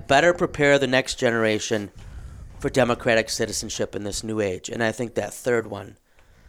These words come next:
as educators, Michael, I at least, I think that's huge. Um, we have bombarded these kids with this stuff.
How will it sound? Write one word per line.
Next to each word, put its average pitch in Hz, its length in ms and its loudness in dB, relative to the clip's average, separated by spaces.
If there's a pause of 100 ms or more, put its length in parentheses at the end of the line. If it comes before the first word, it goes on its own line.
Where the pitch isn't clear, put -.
(280)
as 113 180 -4
educators, 104 520 -6
Michael, 98 320 -10
I 113 240 -4
at 110 100 -4
least, 92 260 -10 (260)
I 107 100 -10
think 104 180 -10
that's - 220 -10
huge. - 800 -14 (180)
Um, 107 220 -4 (420)
we 143 200 4
have 117 380 4 (1160)
bombarded 120 800 2
these 98 220 -6
kids - 360 -8
with - 100 -16
this 98 160 -10
stuff. - 420 -10